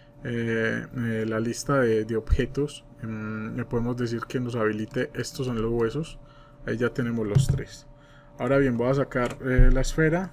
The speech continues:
voy a ir al skin, voy a irle a añadir y ahora sí sé cuáles son mis elementos. Podemos agregar los tres, eh, un, dos, tres, ahí está.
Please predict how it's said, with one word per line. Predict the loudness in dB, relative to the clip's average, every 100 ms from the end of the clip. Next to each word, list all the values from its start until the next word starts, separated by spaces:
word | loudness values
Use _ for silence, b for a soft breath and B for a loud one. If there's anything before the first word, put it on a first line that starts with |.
| -8
voy | 2 8
a | 8
ir | 8 2
al | 0
skin, | -6 -8 -2 0 0 B B B B -4
voy | 0
a | 0
irle | 0 -2 -2
a | -2
añadir | 0 2 2 2
y | 2
ahora | 2 0
sí | -2 -2
sé | -4 -4
cuáles | -2 -2 -2
son | -4
mis | -4 -4
elementos. | -4 -4 -6 -10 -14 -14 -4
Podemos | -4 -2 -2
agregar | -2 -2 -2 -2
los | -4 -6 -4
tres, | -2 -2 -4 -14 B B B B B B -12
eh, | -6 -2 -4 -4 -12 -16 -20 -20 -16 -8
un, | -6 -2
dos, | -2 -4 -4
tres, | 0 0 0 -6 -12 -4
ahí | -4
está. | -4 -4 -2 -4